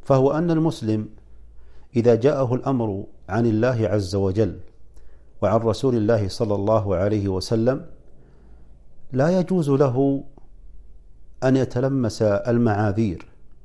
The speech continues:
وأن يأتي بالتأويلات من أجل أن ينصرف عن الأخذ بما جاء عن الله وعن رسول الله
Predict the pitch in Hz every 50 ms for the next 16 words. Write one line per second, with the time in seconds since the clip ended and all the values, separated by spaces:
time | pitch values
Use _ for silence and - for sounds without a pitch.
0 | - - - - - - - - - - 110 110 113 117 113 123 - - - -
1 | 123 110 104 113 110 - - 110 104 - 104 107 107 107 113 113 95 - - -
2 | - - - - - - - - - - - - - - - - - 113 113 113
3 | 117 - 135 131 127 127 127 131 135 131 127 - - - - - - - - -
4 | - - - - 123 127 127 127 123 120 110 - - 147 143 143 135 135 - 143
5 | 143 147 143 - - - - - - - - - 98 110 120 123 117 120 - 139
6 | - - - 107 101 95 90 87 - - - - - - - - - - - -
7 | - - 92 98 113 113 110 101 92 92 95 - - - - - - - 113 117
8 | 135 143 131 139 135 131 123 117 101 113 117 117 113 110 113 117 117 104 107 104
9 | 98 113 110 120 117 - - - 117 117 113 113 120 127 160 147 -